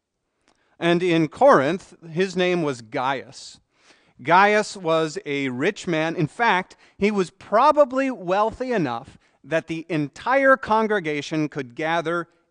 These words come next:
in his home for worship. Some have estimated that would be as many as a hundred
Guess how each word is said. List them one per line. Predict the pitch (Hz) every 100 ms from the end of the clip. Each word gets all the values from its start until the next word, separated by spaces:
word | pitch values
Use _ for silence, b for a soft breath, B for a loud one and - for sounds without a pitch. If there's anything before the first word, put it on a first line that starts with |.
| _ -
in | 190 202 202 190
his | 160 156 156 143 - _ -
home | 127 117 104 - _ _ _ _ _ _
for | 123
worship. | 117 123 - - _ _ _ _ _ _ _ _ _ _ _ _ _ _ _ _ -
Some | 196 202
have | 196 180
estimated | 185 - 180 170 165
that | 160 160
would | 156
be | 160
as | 143 131
many | 156 180 190
as | 180
a | 135
hundred | - - 196 190 202 196